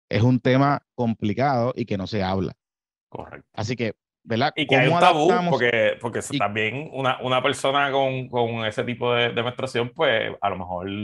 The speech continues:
Speaker 2: recibe evaluaciones peores que su, que sus colegas, porque no,
Speaker 1: Exacto.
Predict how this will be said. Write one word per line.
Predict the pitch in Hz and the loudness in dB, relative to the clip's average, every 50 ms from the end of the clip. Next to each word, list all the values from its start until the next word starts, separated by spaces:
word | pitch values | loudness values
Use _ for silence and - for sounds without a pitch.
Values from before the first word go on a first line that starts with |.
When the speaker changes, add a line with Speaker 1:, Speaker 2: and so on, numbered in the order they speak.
| 101 95 87 - _ | -8 -8 -10 -10 _
Speaker 2:
recibe | 98 92 - 107 101 98 98 | -12 -10 -8 -6 -6 -4 -4
evaluaciones | 95 92 95 92 92 - - 98 92 101 98 87 85 - _ _ _ _ _ _ _ - - _ _ _ _ _ - - - | -2 -2 -4 -4 -6 -8 -10 -12 -10 -10 -10 -10 -12 -16 _ _ _ _ _ _ _ -20 -20 _ _ _ _ _ -20 -8 -6
peores | 107 92 87 98 135 170 175 - - | -4 -2 0 0 2 0 0 -4 -4
que | - 104 | -6 -6
su, | - - 107 92 87 85 - | -4 -4 -6 -6 -6 -8 -10
que | - | -12
sus | - - 82 | -12 -12 -14
colegas, | - - 78 78 95 - - - - _ | -10 -6 -4 -2 -2 -2 -2 -6 -8 _
porque | - 117 113 110 | -8 -8 -6 -6
no, | 107 - | -6 -6
Speaker 1:
Exacto. | 71 120 107 110 - - _ 92 - | -6 -6 -6 -6 -8 -12 _ -16 -16